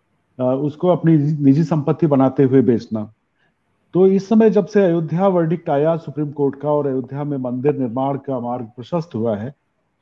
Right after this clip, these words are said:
तब से बिल्कुल, अ, आप कह सकते हैं कि, अ, लगभग, अ, देश भर से ही,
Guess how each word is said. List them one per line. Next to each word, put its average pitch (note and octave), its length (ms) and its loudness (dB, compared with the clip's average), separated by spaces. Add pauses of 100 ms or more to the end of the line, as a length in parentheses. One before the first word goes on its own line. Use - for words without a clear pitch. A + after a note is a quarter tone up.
(480)
तब F#3+ 120 0
से A3+ 200 2
बिल्कुल, A3+ 400 4
अ, G3+ 260 4
आप D3 260 -2
कह G3 80 0
सकते G3 320 -4
हैं F#3+ 180 -2
कि, G#3+ 260 0 (560)
अ, - 20 -8
लगभग, C#3 680 -2
अ, D#3+ 280 2 (120)
देश G3+ 340 4 (160)
भर G3 120 -4
से G#3 180 0
ही, A2 200 -4